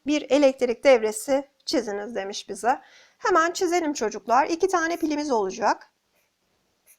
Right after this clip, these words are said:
Evet. İki pilimizi çizdik. Üç tane ampulümüz olsun diyor. Hemen onu da çiziyoruz. Bir,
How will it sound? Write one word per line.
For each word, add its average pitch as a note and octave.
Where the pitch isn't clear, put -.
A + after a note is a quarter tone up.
Evet. C4
İki F4+
pilimizi C4
çizdik. C4+
Üç A4+
tane F#4
ampulümüz E4
olsun A3+
diyor. A3
Hemen B3+
onu B3
da D#4
çiziyoruz. D4
Bir, C4